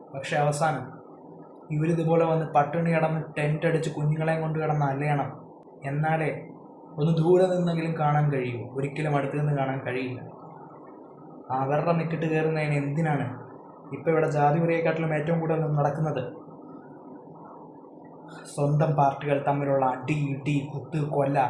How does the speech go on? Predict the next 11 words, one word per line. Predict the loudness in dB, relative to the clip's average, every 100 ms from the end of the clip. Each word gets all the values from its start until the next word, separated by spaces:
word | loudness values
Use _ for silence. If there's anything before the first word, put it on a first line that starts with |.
| -2 -12 -20 -20 -20 -20 -20 -20 -20 -12 -8
എത്ര | 0 2 4
കേസ് | 2 4 4
പതിഞ്ഞോ | 4 2 2
നമ്മുടെ | 0 0
കേ-, | -2 -4 -8
സ്റ്റേഷൻ | -6 -2 -2 -2
പരിധിയിൽ? | -2 -4 -6 -10 -16 -18 -20 -18 -18 -18 -20 -20 -20 -20 -18 -6 -2
ഏ? | -2 -4 -14 -20 -20 -20 -20 -20 -20 -20 -20 -20 -20 -20 -18 -20 -20 -20 -16 -10
അപ്പോ | -4 0 0 -2 -12 -20 -20 -20 -20 -20 -18 -10 -4 0 0 4
ഏതെങ്കിലും | 6 6 4 2 0 -2 -10 -16 -20 -14 -4
ഒരു | -2